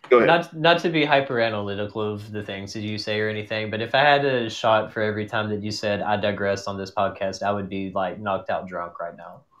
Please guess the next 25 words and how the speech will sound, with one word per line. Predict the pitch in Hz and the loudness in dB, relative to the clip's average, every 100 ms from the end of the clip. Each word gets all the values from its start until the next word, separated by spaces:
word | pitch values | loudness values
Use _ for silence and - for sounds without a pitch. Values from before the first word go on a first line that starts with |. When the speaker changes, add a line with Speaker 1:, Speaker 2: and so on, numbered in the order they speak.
| _ - - | _ 0 2
Speaker 1:
I | |
thought | - - 123 131 | 4 6 8 10
about | 127 - | 8 10
that. | 127 - - | 8 8 6
I | 120 - | 4 6
thought | 139 156 | 8 8
about | 143 135 | 8 6
that | 127 | 6
earlier. | 110 113 123 127 135 | 8 8 8 8 8
Speaker 2:
<laughs> | 165 - - - - - | 6 2 -8 -18 -8 -6
Speaker 1:
I | 135 - | -6 4
thought | 135 147 | 6 8
about | 139 | 6
that | 131 123 | 6 6
earlier. | 120 123 127 127 | 6 6 6 6
I | 104 | 4
was | 107 | 0
like, | 104 - | -4 -2
"Dude, | 110 113 - | 0 0 -2
I | |
say | 104 - 101 | -8 -4 -2
that | 92 - | -2 -6
way | - 101 | -4 -2
too | 101 - 104 | -2 -4 -6
much." | 107 107 - - | -2 -2 -4 -12